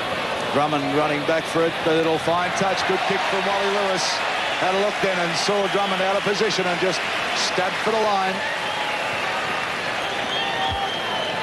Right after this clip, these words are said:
Here's the kick again. Well, he saw Drummond had come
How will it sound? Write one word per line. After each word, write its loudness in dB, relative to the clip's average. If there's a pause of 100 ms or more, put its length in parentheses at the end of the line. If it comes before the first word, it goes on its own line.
(960)
Here's 2
the 0
kick 2
again. 2
Well, 2
he 4
saw 2
Drummond 2
had -2
come 2